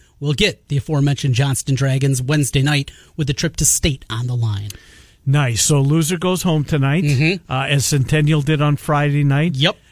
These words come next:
Speaker 2: Uh, you were at Valley, correct?
Speaker 1: I was at Valley. Sioux City West, uh, came in. In fact, Sioux City West, their starting pitcher had a no-hitter into the fourth inning, but Valley put a couple up in the fourth,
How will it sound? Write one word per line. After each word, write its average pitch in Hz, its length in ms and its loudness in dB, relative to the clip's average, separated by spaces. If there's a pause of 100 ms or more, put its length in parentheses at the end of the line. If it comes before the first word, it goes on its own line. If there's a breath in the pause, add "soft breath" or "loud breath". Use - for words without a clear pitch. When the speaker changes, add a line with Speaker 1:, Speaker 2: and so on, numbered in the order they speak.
(100)
Speaker 2:
Uh, 139 60 0
you 160 220 0
were 190 180 2
at 175 120 0
Valley, 160 480 -2
correct? 190 460 0
Speaker 1:
I 180 80 0
was 180 100 2
at 208 140 4
Valley. 214 420 0
Sioux - 220 -4
City 185 280 -2
West, 175 460 0
uh, 180 180 2
came 190 400 -2
in. 202 300 2
In 196 60 -4 (460 soft breath)
fact, 175 180 0
Sioux 240 120 -2
City 240 200 0
West, 165 240 2
their 160 80 0
starting 175 300 -2
pitcher - 220 0
had 156 120 2
a - 20 2
no-hitter 156 400 2
into 160 180 0
the 135 60 -2
fourth 175 380 -2
inning, 117 500 0
but 135 200 -2
Valley 147 520 2 (380 loud breath)
put - 80 0
a - 40 -4
couple 180 300 0
up 175 160 -2
in 185 100 2
the 185 100 -2
fourth, 180 440 -2